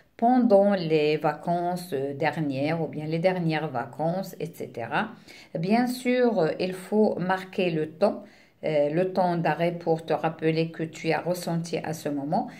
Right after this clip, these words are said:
C'est-à-dire, tu dois t'arrêter, tu, tu vas penser à, au moment que tu as passé,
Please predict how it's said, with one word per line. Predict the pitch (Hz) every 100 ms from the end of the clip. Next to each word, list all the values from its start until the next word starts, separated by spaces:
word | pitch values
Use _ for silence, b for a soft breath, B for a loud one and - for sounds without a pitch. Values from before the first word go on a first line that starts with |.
| B
C'est-à-dire, | - 170 170 170
tu | -
dois | 160 160
t'arrêter, | 165 240 254 240 - 220 -
tu, | - 160
tu | -
vas | 156 151
penser | - 226 262 269 - 220 247 165
à, | 160 156 151 -
au | 165
moment | 170 190 214 214
que | 214 175
tu | 165 151
as |
passé, | 143 160 160 - 160 131